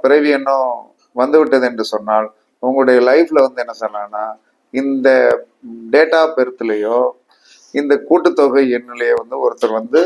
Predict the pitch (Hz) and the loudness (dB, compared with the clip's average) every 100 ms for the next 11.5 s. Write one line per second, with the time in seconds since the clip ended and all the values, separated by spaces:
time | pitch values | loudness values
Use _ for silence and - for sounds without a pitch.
0 | - _ _ _ - 135 151 165 143 170 | -2 _ _ _ -4 -2 2 2 0 0
1 | 175 175 165 147 151 147 143 123 117 113 | -2 0 -2 -2 -4 -2 -2 -4 -6 -12
2 | 110 104 104 _ _ _ _ _ _ _ | -14 -20 _ _ _ _ _ _ _ _
3 | 147 165 175 160 135 131 123 120 110 117 | 0 2 2 0 0 -4 -6 -8 -8 -10
4 | 120 120 - 110 120 120 110 113 113 110 | -8 -10 -8 -8 -6 -4 -4 -2 0 -2
5 | 113 104 107 104 101 - _ _ _ 110 | -2 -6 -6 -6 -6 -10 _ _ _ 0
6 | 113 113 117 117 113 107 104 - 113 127 | 0 0 0 2 2 2 0 -4 -2 -2
7 | 127 120 113 - 110 113 113 101 98 95 | -2 -4 -6 -8 -8 -6 -6 -4 -2 -2
8 | - _ _ - - _ - 131 170 190 | -6 _ _ -20 -20 _ -4 0 2 2
9 | 190 165 165 180 160 147 143 131 147 147 | 2 0 0 -2 -4 -4 -2 0 0 -2
10 | 143 139 165 190 202 185 180 160 147 147 | -2 -2 -2 -2 2 2 2 0 -6 -4
11 | 147 165 143 139 127 | -2 -2 -2 -2 0